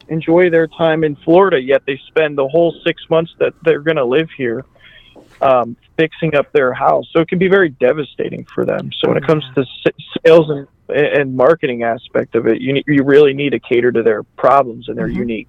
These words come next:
Speaker 1: uh, individual needs.
Speaker 2: That's one of the things I love about you, Hunter, is that you sincerely love what you do and you love helping other people and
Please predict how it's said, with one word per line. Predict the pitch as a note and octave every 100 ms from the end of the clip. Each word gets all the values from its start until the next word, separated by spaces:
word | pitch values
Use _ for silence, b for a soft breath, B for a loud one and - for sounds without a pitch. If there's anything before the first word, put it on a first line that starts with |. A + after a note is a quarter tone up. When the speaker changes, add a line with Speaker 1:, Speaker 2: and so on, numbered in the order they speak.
| - -
Speaker 1:
uh, | A2 B2+ -
individual | B2+ - F4+ - _
needs. | A#2+ B2 - - - _ B B B B B
Speaker 2:
That's | A#3+ C4 -
one | E4
of | C#4+
the | B3+
things | B3+ A3+ A3
I |
love | G#3 G3 F#3+
about | F#3 E3+
you, | F3+ E3+
Hunter, | F3 E3+ E3
is | D#3 D#3
that | E3+ D#3+ - D#3+
you | G3 A3+
sincerely | A#3 - G3+ - - F#3+ G3 A3 A3 A3
love | F3+ F3+ F#3
what | F3+ F3+
you | F3+ E3
do | D3 D#3+ D#3 D3+ D3 b b b b
and | D#3 F3
you | E3+
love | E3 F3+ F#3 F3+ -
helping | - - F3+ F#3+ F3+
other | E3+ E3+
people | E3 - F3 E3+ E3 D#3
and | D3 C#3+